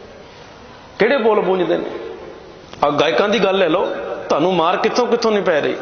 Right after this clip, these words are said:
ਜਿਸ ਬਾਟੇ ਵਿੱਚ ਗੁਰੂ ਨੇ ਅੰਮ੍ਰਿਤ ਤਿਆਰ ਕਰਕੇ ਦਿੱਤਾ ਸੀ,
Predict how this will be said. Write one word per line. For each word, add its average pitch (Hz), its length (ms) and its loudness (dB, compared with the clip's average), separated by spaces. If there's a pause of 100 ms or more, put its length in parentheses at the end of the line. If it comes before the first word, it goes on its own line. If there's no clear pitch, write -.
(580)
ਜਿਸ 196 280 0
ਬਾਟੇ 170 420 2
ਵਿੱਚ 208 220 0
ਗੁਰੂ 185 260 2
ਨੇ 202 200 2
ਅੰਮ੍ਰਿਤ 196 240 2
ਤਿਆਰ 190 300 2
ਕਰਕੇ 185 300 0
ਦਿੱਤਾ 156 300 0
ਸੀ, 135 200 -2